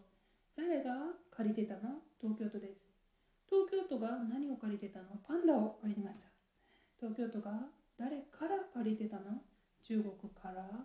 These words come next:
借りてます。東京都が中国からパンダを借りているお話でしたね。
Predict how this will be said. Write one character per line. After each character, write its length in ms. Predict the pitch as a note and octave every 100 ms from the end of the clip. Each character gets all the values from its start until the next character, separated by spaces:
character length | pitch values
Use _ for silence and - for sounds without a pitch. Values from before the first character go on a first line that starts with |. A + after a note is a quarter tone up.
| -
借 160 | A#3+
り 60 | G#3+
て 60 | G#3
ま 180 | G3+
す。 80 | G3 - _ _ _ _ _
東 200 | G4 G4
京 160 | F#4+ F4
都 100 | A3
が 160 | G3+ - - _ -
中 180 | D#4+ F4
国 140 | A#3+ - -
か 80 | F#3
ら 140 | F3+ -
パ 100 | B3
ン 160 | D4
ダ 100 | A#3
を 140 | A#3 - -
借 140 | G#3+
り 60 | G#3+
て 100 | G#3+
い 140 | G3
る 200 | G#3 G#3 - - _
お 80 | A3+
話 320 | G#3+ G#3 -
で 80 | -
し 80 | -
た 80 | G#3
ね。 140 | C#4